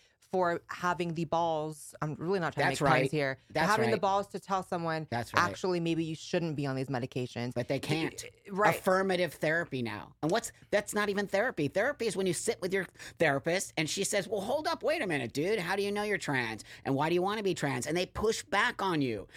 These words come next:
Speaker 1: Which
Speaker 2: That's
Speaker 1: never
Speaker 2: therapy.
Speaker 1: happened for me, by the way. So it was a roll of the
Speaker 2: Oh, wow.
Speaker 1: dice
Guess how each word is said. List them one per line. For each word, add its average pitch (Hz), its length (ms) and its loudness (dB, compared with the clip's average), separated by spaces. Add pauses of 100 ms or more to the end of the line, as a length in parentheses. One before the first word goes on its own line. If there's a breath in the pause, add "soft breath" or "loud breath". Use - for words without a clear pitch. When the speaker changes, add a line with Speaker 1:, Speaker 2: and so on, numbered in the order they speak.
(140 loud breath)
Speaker 1:
Which 190 140 4
Speaker 2:
That's 202 180 4
Speaker 1:
never 208 220 4
Speaker 2:
therapy. 233 340 4
Speaker 1:
happened 185 200 2
for 160 180 -2
me, 160 100 -2
by 143 160 0
the 143 140 -2
way. 147 260 -2 (180 soft breath)
So - 160 -2
it 247 120 0
was 240 100 -2
a 240 80 2
roll 226 380 2
of 165 120 0
the 220 100 2
Speaker 2:
Oh, - 40 -4
wow. 214 60 -6
Speaker 1:
dice 147 680 -2